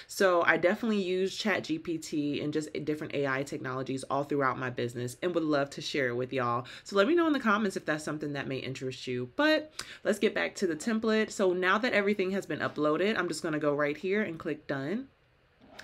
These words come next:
And so the next thing, um, Canva is asking me to do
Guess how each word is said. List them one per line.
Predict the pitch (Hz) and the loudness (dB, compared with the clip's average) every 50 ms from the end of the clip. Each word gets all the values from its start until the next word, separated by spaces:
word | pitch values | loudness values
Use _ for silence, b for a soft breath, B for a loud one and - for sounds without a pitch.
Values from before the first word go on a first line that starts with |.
| B B B B B B - | B B B B B B 2
And | 208 220 | 4 4
so | 233 220 | 6 6
the | 196 196 | 4 4
next | 190 180 175 202 - - | 2 2 2 0 -2 -2
thing, | - 302 254 247 240 240 233 233 220 - | 0 0 0 2 0 -2 -2 -4 -2 0
um, | 175 170 165 165 170 | 0 0 0 0 -2
Canva | - - 220 180 175 180 175 | -2 0 0 0 2 2 2
is | - 160 156 | 2 2 0
asking | - 151 147 - - - 180 170 | 0 0 0 0 -2 -4 -4 -2
me | 160 165 | -2 -2
to | - 202 170 | 0 0 0
do | 147 147 143 143 156 180 220 | 2 2 2 2 2 2 2